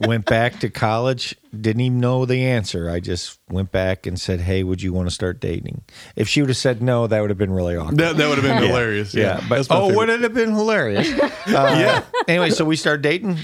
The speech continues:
Speaker 1: and a couple years later, we were married.
Speaker 2: <clears throat>
Speaker 1: We were married.
Speaker 2: Yeah.
Speaker 1: So, hey, let me ask you this now. That's how you met. What was your most awkward date or unusual date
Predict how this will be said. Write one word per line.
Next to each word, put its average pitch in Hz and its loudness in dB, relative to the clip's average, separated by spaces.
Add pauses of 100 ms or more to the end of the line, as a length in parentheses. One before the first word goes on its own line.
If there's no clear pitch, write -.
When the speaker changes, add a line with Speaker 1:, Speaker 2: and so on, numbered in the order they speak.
(100)
Speaker 1:
and 117 -2
a 180 -6
couple 120 -4
years 113 -4
later, 117 -2
we 117 -2
were 123 0
married. 143 -2
Speaker 2:
<clears throat> - -20 (160)
Speaker 1:
We 110 -4
were 110 -4
married. 120 -4 (180)
Speaker 2:
Yeah. 123 0
Speaker 1:
So, 104 -2 (240)
hey, 165 4
let 165 2
me 190 0
ask 175 -2
you 156 2
this 151 0
now. 92 -4 (400)
That's 123 0
how 156 0
you 151 0
met. 113 0 (320)
What 131 0
was 165 0
your 151 0
most 143 -2
awkward 120 -2
date 107 0 (1160)
or 98 -2 (440)
unusual 110 0 (220)
date 90 -2